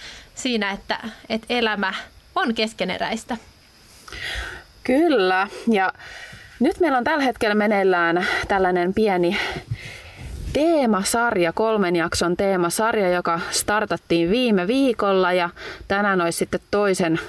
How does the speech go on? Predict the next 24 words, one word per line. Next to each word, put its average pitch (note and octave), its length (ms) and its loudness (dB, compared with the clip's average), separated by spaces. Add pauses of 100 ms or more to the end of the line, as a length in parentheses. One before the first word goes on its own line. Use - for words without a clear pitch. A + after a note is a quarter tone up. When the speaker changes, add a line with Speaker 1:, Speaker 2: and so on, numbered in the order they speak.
(120)
Speaker 2:
jakson F3 440 0
vuoro. F3 320 2
Viime A#3+ 260 2
viikolla F3+ 320 2
me E3+ 120 2
puhuttiin F3 520 2
tosta D#3+ 420 -2 (720)
kodin A#3 400 2
järjestyksestä, E3+ 1160 0
kodin G#3 380 0
kaos D#3+ 400 0
kuumottaa D#3+ 760 0
ja E3 140 -2 (540)
tällä C#4 220 0
viikolla G#3 340 2
me G3+ 100 2
sit G#3+ 180 2
hypätään F#3 560 0 (800)
uuteen F#3+ 680 2 (140)
järjestyksen F3 800 0
teemaan, G3+ 380 2
eli A3+ 280 0 (140)
elämän B3 540 2 (140)
järjestykseen. F3 1120 0